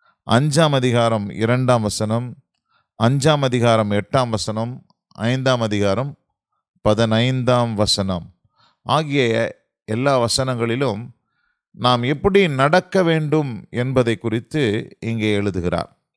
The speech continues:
அழைக்கப்பட்ட அழைப்புக்கு பாத்திரவான்களாக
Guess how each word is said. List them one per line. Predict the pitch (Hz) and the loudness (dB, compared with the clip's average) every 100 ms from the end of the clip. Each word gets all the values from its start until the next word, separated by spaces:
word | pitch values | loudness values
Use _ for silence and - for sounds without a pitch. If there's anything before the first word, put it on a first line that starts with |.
| - | -16
அழைக்கப்பட்ட | - 104 135 - 135 131 107 113 107 | 0 4 4 2 -2 -2 -2 0 0
அழைப்புக்கு | 120 - 104 - 135 107 123 _ _ _ _ - | 0 -4 -6 -4 -2 -2 -6 _ _ _ _ 2
பாத்திரவான்களாக | 120 147 - 156 139 127 127 120 113 110 107 120 117 101 | 2 2 0 2 2 0 -2 -2 -2 0 0 0 0 0